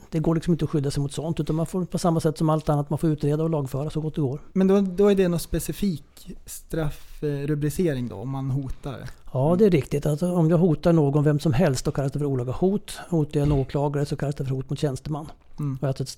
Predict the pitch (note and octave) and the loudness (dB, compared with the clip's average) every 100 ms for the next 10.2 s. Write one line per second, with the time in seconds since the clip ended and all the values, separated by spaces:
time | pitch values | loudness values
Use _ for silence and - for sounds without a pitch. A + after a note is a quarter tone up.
0 | - C#3+ C3 C#3+ D#3 E3+ D#3 D#3 D3+ - | -2 2 2 2 2 2 2 2 0 -2
1 | D#3+ C#3 B2+ C3 C#3 - - - - - | 0 2 0 -4 -8 -10 -14 -16 -20 -8
2 | F#3+ G#3 A3 A3+ F3+ F3+ - D#3+ D#3+ D#3+ | 2 2 4 4 4 2 2 2 2 2
3 | D#3+ C#3+ - G3 G#2 - - C3 D#3+ C3+ | 0 0 0 -2 -4 -6 -2 0 -2 -2
4 | C#3+ D3 C#3+ D3 D#3+ - D#3 C#3 C#3+ E3 | 2 2 2 -2 -6 -2 2 2 2 2
5 | D3 C3 C3 D3 C#3+ C3 C3+ C3 C#3 - | 2 2 0 0 0 2 2 0 -4 -4
6 | C3 B2+ A#2+ C3+ C3+ C3 D3 C#3 C3+ B2+ | -4 -4 -6 -4 -4 -2 -2 0 0 0
7 | B2+ C3+ C3 - C3+ D3 B2+ B2 - C3+ | -2 -2 -2 -2 -2 2 2 2 0 0
8 | C3 B2+ B2+ B2 C3 B2+ B2 B2 B2+ C3+ | -2 -2 -2 0 0 0 0 -2 -4 -6
9 | - C#3+ - C3+ B2+ - - - - C#3 | -4 -4 -4 -6 -6 -10 -16 -20 -12 -6
10 | D#3+ | -4